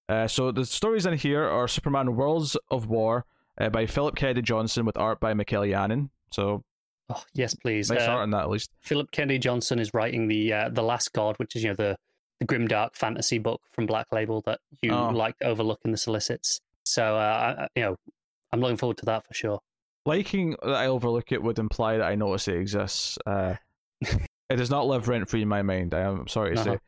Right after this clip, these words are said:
Speaker 1: Uh, Midnighter is a second story written by Michael W. Conrad with art by Becky Cloonan.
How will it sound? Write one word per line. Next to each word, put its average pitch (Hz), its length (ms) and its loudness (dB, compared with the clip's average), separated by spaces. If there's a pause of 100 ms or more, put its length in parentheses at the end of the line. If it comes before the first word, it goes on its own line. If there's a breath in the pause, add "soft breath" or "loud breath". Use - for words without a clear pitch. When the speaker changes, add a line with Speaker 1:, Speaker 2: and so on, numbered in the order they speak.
(400)
Speaker 1:
Uh, 123 240 2
Midnighter 170 840 2
is 123 100 0
a 120 40 0
second 143 260 0
story 135 240 0
written 123 280 0
by 117 220 2
Michael 123 640 0
W. 113 320 0
Conrad 117 600 0
with 113 140 0
art 92 200 0
by 101 100 2
Becky 101 260 -2
Cloonan. 175 440 0